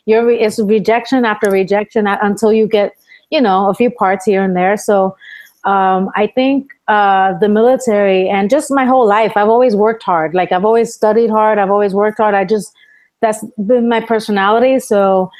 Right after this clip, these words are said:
um, but the military, I think, being in the military and coming out here to Hollywood,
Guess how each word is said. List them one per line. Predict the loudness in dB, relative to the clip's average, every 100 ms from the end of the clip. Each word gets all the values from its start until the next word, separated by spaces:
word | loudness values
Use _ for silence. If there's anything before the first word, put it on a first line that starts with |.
| -20 -20 _
um, | -2 2 2 0 -2 -4 -8 -14 _ _ -2
but | -2 0 0
the |
military, | 2 2 2 2 0 2
I | 0
think, | -2 -4 -4 -6 -6
being | -2 0
in | 0
the | 0
military | 0 0 0 -2 -2
and | -2
coming | -2 -2 -2
out | -2 -2
here | -2 -4
to | -2
Hollywood, | -2 0 0 0 -2